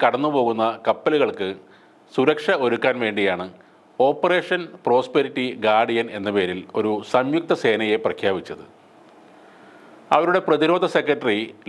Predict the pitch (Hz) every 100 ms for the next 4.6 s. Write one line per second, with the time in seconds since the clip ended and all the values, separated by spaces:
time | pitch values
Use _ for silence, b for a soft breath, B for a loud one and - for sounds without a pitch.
0 | 131 139 170 156 127 131 - 156 113 107
1 | 117 123 117 120 - 135 139 131 92 -
2 | 78 71 - - - - - - - -
3 | - - - - - B B B B B
4 | B - 113 127 143